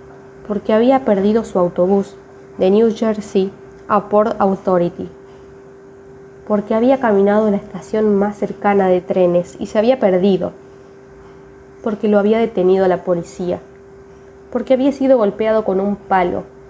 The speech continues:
Porque nunca le dieron las direcciones correctas, aunque rogó y rogó. Porque le habían aventado basura desde el carro de policía mientras caminaba. Porque nunca fue el mismo.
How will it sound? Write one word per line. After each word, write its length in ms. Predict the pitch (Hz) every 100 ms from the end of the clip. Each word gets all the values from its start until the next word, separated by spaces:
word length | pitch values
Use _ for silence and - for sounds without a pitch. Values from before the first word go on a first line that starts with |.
| - - - -
Porque 260 | - 214 240
nunca 300 | 247 262 269
le 160 | 226 196
dieron 200 | 214 220
las 140 | 196
direcciones 460 | 185 175 - - -
correctas, 800 | - 180 180 196 - 180 - -
aunque 300 | 202 196 185
rogó 540 | 185 175 175 202 - - - -
y 140 | 208
rogó. 500 | 196 202 180 185 190 175 - - - - - - - - -
Porque 280 | 220 208 220
le 80 | 220
habían 260 | 226 269
aventado 460 | 277 214 190 208 220
basura 540 | 190 - 214 214 208 - - - -
desde 180 | 202 196
el 100 | 180
carro 300 | 208 220 226
de 100 | 196
policía 640 | 196 175 175 - 214 208
mientras 360 | 196 180 180
caminaba. 600 | - 185 185 180 175 180 - - - - - - - - - - - - - - -
Porque 200 | 202 214
nunca 260 | 226 240 208
fue 240 | - 190
el 80 | 175
mismo. 340 | 175 170 180